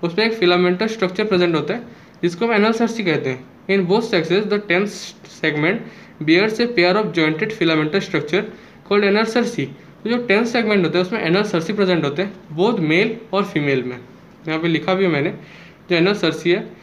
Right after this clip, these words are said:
वो both male और female present होते हैं। तो इतना में तो हो गया मॉर्फोलॉजी।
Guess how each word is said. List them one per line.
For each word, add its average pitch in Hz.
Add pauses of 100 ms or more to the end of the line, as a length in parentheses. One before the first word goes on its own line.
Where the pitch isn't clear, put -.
(220)
वो 214 (220)
both 220
male 196
और 190
female 170
present 139
होते 131
हैं। 123 (1300)
तो 180 (360)
इतना 185
में 220
तो 226
हो 233
गया 233
मॉर्फोलॉजी। 202